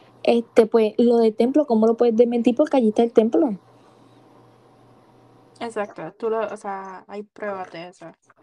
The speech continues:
Speaker 1: Ajá. O sea, esa es la teoría. Dice, "Aquí hubo una civilización y los, em, arqueólogos no quieren investigarlo". Ellos dicen que son falacias.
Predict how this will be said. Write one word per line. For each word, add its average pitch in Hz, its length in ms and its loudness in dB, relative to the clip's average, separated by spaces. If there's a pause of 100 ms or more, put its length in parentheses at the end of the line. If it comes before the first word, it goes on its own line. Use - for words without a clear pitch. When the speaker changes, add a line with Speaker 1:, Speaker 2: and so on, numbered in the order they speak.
(140)
Speaker 1:
Ajá. 202 300 2 (1400)
O 220 60 -8
sea, 190 380 -2 (420)
esa 254 360 0
es 214 120 2
la 208 100 4
teoría. 196 220 2
Dice, 196 260 0
"Aquí 214 380 2
hubo 214 220 4
una 208 100 2
civilización 262 640 0
y 226 120 2
los, 196 240 2 (480)
em, 190 580 2 (1120)
arqueólogos 233 640 2 (200)
no 214 260 4
quieren 214 280 2
investigarlo". 202 560 2
Ellos 202 140 2
dicen 240 240 2
que 208 100 2
son 180 180 2
falacias. - 420 -4